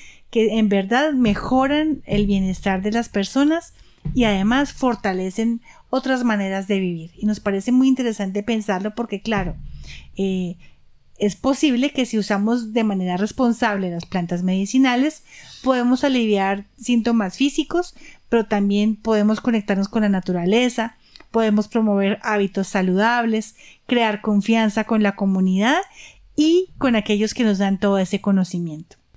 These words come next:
Asimismo, pensar en masajes tradicionales o popularmente llamados sobas alivian tensiones físicas, pero además al mismo tiempo fomentan el afecto, la comunicación y el acompañamiento emocional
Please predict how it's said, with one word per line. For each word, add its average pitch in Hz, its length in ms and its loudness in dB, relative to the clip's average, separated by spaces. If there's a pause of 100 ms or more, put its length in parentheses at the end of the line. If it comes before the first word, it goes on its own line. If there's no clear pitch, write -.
Asimismo, 277 720 2 (300)
pensar 226 280 2
en 226 160 2
masajes 208 680 0
tradicionales 208 680 0
o 208 60 0
popularmente 196 880 0 (300)
llamados 196 640 0
sobas 254 520 0 (340)
alivian 247 500 2
tensiones 208 600 2
físicas, 294 560 -2 (380)
pero 214 200 2
además 196 440 0
al 285 100 4
mismo 285 300 4
tiempo 302 400 0
fomentan 202 580 0
el 185 140 0
afecto, 214 800 0 (300)
la 214 160 0
comunicación 208 960 2 (260)
y 247 80 4
el 226 40 4
acompañamiento 196 680 0
emocional 220 800 2